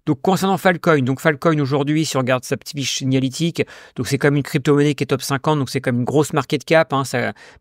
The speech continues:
pratiquement deux milliards huit de market cap, donc ça c'est plutôt intéressant.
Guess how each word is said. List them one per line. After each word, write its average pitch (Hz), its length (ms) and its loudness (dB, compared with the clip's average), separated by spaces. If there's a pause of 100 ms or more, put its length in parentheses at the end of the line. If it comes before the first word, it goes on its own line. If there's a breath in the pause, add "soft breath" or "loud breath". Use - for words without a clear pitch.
pratiquement 139 840 -2
deux 113 340 0
milliards 147 320 2
huit 147 280 0
de 127 160 0
market 131 320 -2
cap, 147 220 0
donc 123 160 -6
ça 139 80 -6
c'est 127 100 -10
plutôt 131 240 -6
intéressant. 135 580 0